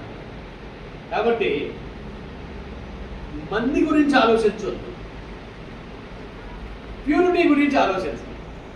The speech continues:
ప్యూర్గా ఉండాలి, లేకపోతే ఆ దుర్మార్గుడు పాలిన పట్టట్టు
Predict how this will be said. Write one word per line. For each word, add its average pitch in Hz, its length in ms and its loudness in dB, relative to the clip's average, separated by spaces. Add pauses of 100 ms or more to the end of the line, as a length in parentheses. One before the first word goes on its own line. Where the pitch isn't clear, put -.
(140)
ప్యూర్గా 269 540 4 (100)
ఉండాలి, - 280 0 (1400)
లేకపోతే 208 440 2 (120)
ఆ 185 60 6 (200)
దుర్మార్గుడు 196 520 2 (100)
పాలిన 185 280 2 (120)
పట్టట్టు 180 460 -2